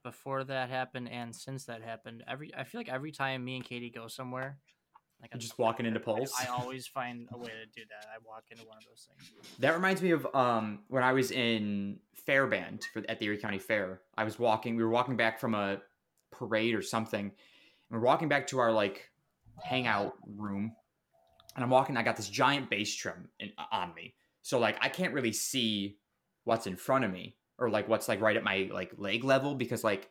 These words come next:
Speaker 2: you know, the bass drum's blocking my eyesight down. So I'm walking forward, and we were, like, fucking around with each other. So I, like, ran up, and I was hanging out, like, next to Pat Tracy, um, who w-, does not play percussion. So, like, he was not in my section. So I ran up,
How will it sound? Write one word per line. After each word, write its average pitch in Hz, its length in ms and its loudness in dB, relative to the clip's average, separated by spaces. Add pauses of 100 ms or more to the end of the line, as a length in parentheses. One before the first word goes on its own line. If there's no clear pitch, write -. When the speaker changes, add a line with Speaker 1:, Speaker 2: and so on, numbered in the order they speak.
Speaker 2:
you 117 80 -2
know, 90 100 -4
the 95 80 -6
bass 110 180 0
drum's 98 200 -6
blocking 101 360 -4
my 90 300 -4
eyesight 85 420 -4
down. - 260 -8 (480)
So - 120 0
I'm 147 140 6
walking 170 320 6
forward, 95 400 2 (440)
and 131 140 2
we 175 80 8
were, 185 100 6
like, 139 400 4 (560)
fucking 139 240 4
around 107 220 4
with 101 80 -6
each - 140 -2
other. 107 360 0 (280)
So 131 140 0
I, 131 160 4
like, 139 240 4
ran 127 260 4
up, 113 340 2
and 120 120 2
I 127 60 4
was 127 120 2
hanging 120 240 0
out, 110 160 2
like, 101 180 2
next 104 220 0
to 95 480 2
Pat 117 220 0
Tracy, 120 500 0 (520)
um, 92 480 0 (440)
who 98 320 -2 (280)
w-, 104 160 -8
does 107 180 -2
not 110 240 4
play 95 260 -4
percussion. 107 680 -10
So, - 200 -6
like, 98 220 -4
he 123 100 -4
was 107 120 -2
not 95 240 0
in 90 80 -6
my 85 140 -10
section. - 400 -2
So 98 120 -10
I 95 40 -2
ran 113 280 4
up, 92 160 -2